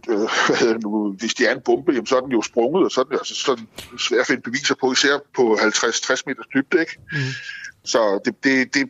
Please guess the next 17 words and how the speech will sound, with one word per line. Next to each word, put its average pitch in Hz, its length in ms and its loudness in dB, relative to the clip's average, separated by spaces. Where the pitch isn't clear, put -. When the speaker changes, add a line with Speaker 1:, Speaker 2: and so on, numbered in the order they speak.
Speaker 1:
det 139 220 4
ender 202 140 2
sandsynligvis, 170 840 2
jeg 80 220 0
vil 131 80 2
ikke 165 80 0
blive 160 140 2
overrasket, 143 480 2
hvis 131 160 0
det 120 160 4
ender 139 140 2
med, 120 280 4
at 117 100 2
vi 127 200 2
aldrig 127 240 2
bliver 131 180 4
endelig, 127 360 0